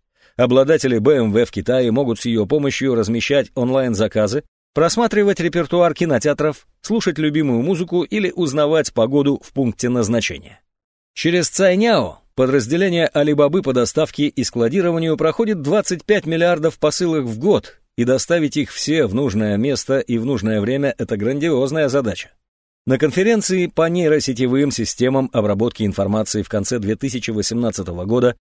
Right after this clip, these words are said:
исследовательское подразделение Alibaba представило виртуального оператора по обслуживанию клиентов, призванного облегчить жизнь трем миллионам курьеров компании.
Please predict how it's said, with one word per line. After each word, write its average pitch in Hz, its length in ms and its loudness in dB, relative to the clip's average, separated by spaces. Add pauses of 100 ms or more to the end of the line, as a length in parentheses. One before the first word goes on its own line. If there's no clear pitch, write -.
(240)
исследовательское 185 840 0
подразделение 151 800 0
Alibaba 135 680 2 (180)
представило 196 600 0
виртуального 165 680 0
оператора 147 640 0
по 139 160 0
обслуживанию 107 580 0
клиентов, 120 580 -2 (200)
призванного 190 640 2
облегчить 156 560 0
жизнь 196 420 0
трем 214 300 2
миллионам 190 460 2
курьеров 139 500 0
компании. 92 560 -4